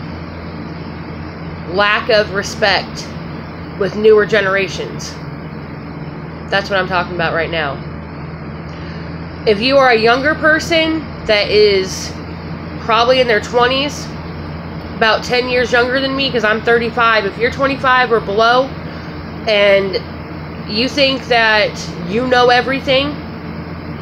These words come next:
I'm gonna tell you this right now, you don't know everything. 'Cause you know what?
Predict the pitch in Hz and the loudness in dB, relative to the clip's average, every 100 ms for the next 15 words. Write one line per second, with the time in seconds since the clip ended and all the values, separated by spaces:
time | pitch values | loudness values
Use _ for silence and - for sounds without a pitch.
0 | - - - 254 254 240 247 226 208 175 | -12 -4 0 4 2 4 4 4 4 2
1 | 226 190 190 185 170 175 190 220 202 202 | 2 2 4 2 2 0 2 4 4 4
2 | 180 170 165 170 175 151 165 - - - | 4 2 0 -2 -2 -2 -4 -8 -10 -10
3 | - 156 - - 78 - 82 - - - | -10 -10 -8 -10 -10 -10 -10 -10 -10 -10
4 | 78 - 85 - - - - - - - | -10 -10 -10 -10 -10 -10 -10 -10 -10 -4
5 | 233 208 226 240 226 233 254 | -2 0 4 6 6 6 4